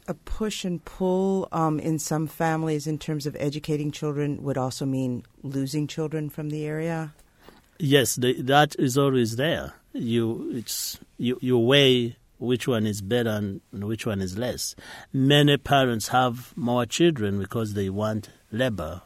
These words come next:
Speaker 2: on their farms. But they also know in a wrong time, anytime rain will come and hailstorm will come and destroy all your crops. But no hailstorm can st-, destroy your co-,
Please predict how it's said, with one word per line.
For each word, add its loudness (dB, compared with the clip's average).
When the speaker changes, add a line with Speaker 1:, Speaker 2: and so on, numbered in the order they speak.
Speaker 2:
on -6
their -6
farms. -8
But -2
they -4
also 4
know 4
in 2
a 0
wrong 4
time, 0
anytime 4
rain 2
will 0
come 0
and 0
hailstorm 0
will 0
come 0
and 0
destroy -2
all -2
your -2
crops. -8
But 0
no 4
hailstorm -2
can -4
st-, -8
destroy -4
your -4
co-, -10